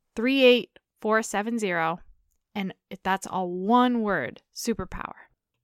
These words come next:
You have that secret sauce. You just need to nail it down with some confidence, and this worksheet is totally free, and it's gonna help you do that. We all want nothing more than to have people jump on board with our mission, right?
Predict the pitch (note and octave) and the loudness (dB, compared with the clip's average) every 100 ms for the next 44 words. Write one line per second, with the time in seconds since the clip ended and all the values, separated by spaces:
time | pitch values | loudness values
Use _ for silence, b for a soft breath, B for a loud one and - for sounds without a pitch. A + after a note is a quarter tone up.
0 | _ F#3 G#3+ D4 C4+ C4+ B3 A#3+ G#3+ - | _ -2 4 4 4 4 4 4 -2 -2
1 | A3+ G3 - G3+ - - - - _ - | -8 -8 -8 -6 -8 -10 -14 -16 _ -6
2 | G3+ G#3 - G#3 G3 F#3+ F#3 G3 G#3+ A#3 | -2 0 0 -4 -4 -6 -4 -2 -2 -2
3 | G#3 G#3 G3+ G#3+ G#3+ F#3+ F3+ F#3 F3+ F#3 | -4 -4 -4 -4 -4 -4 -4 -6 -8 -10
4 | - _ E3+ E3+ F#3+ G#3+ - G#3+ - - | -16 _ -14 -6 -2 -2 -4 -8 -6 -8
5 | G3+ - _ _ - - F3+ B3 A#3+ B3 | -6 -8 _ _ -18 -8 -2 -2 -2 -4
6 | A3+ A3 - - _ - F3+ - F3+ F3+ | -4 -4 -8 -20 _ -16 -14 -12 -10 -10
7 | - - - - - _ _ _ _ _ | -10 -12 -12 -12 -14 _ _ _ _ _
8 | _ _ _ _ _ _ _ _ _ _ | _ _ _ _ _ _ _ _ _ _
9 | _ _ A#3 D4 F4+ - C4+ C4 C4 A#3 | _ _ -2 0 0 2 4 4 2 -2
10 | A3+ A3+ - - A3+ A#3 B3+ D4+ E4+ D#4+ | -4 -4 -10 -8 -2 2 2 0 -4 -4
11 | D#4 B3+ A#3 F3+ - - _ A#3 A#3 A#3 | -2 2 2 0 -4 -14 _ -2 0 0
12 | G3 G3+ A#3 A3 G3 F#3+ F#3 F3+ F#3 F3 | 0 -4 -4 -4 -2 -2 -2 -4 -4 -8
13 | E3 C#3 D3+ - - D3+ - A3+ A#3 | -10 -12 -12 -14 -16 -20 -6 -4 -4